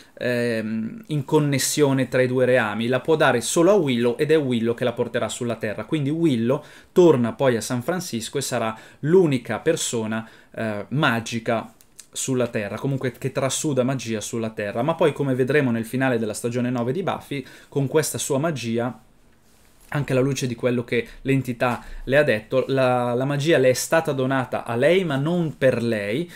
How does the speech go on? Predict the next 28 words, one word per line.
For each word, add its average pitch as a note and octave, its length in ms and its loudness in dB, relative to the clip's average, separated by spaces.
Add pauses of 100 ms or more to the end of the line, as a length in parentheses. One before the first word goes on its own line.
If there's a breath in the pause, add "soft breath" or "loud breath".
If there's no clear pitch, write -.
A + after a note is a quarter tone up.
(160 loud breath)
e - 80 -4
di D3 80 0
conseguenza C#3 720 -2
quando B2+ 400 -2
torna B2+ 340 2
nella A2 240 -2
stagione A#2+ 420 -2
nove A#2+ 220 0
di E3 120 -2
Buffy, C3 400 -4
lei A#2 240 -2
crea D#3 420 2
un B2 140 0
nuovo C3 240 2
seme A#2 480 -4
e C#3 200 -4
ci - 180 -6
fa C#3 180 -4
confluire D#3 680 -2
tutta A#2+ 240 -10
questa A2 300 -8
magia. G#2+ 380 -6
Quindi B2+ 200 -6
la B2 120 -2
nuova C3 500 0
magia A2+ 360 -2
di, A2 260 -8
mm, G#2+ 280 -8